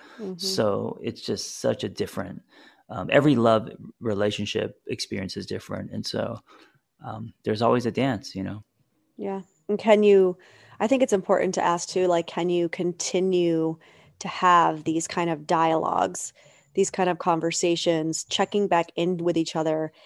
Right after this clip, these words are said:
Speaker 1: not expecting you or that person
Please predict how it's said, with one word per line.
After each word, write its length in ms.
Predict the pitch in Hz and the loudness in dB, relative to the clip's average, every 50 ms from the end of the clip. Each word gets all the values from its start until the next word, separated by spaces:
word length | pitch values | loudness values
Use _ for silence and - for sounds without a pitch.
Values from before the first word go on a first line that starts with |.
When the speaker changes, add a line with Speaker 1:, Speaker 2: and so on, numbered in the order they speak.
| - - - - - _ _ _ _ - | -20 -20 -20 -20 -20 _ _ _ _ -4
Speaker 1:
not 360 | 180 180 175 175 202 214 - 170 | 0 2 4 4 4 2 2 0
expecting 1000 | 175 - - - - - - 175 - - - 185 175 170 170 170 170 170 170 - _ _ _ _ _ - 170 | -4 -6 -6 -8 -4 -2 -2 -4 -2 0 0 0 0 2 0 0 -2 -4 -6 -8 _ _ _ _ _ -8 -6
you 460 | 165 170 190 202 208 208 196 190 - - | -4 0 2 4 4 4 4 2 2 2
or 260 | - 180 185 190 190 175 | 4 4 6 6 6 4
that 240 | 175 160 - - - | 4 2 0 0 -2
person 580 | 160 165 160 - - 170 165 165 175 175 165 | -2 -2 -2 0 -2 -2 0 0 -2 -4 -6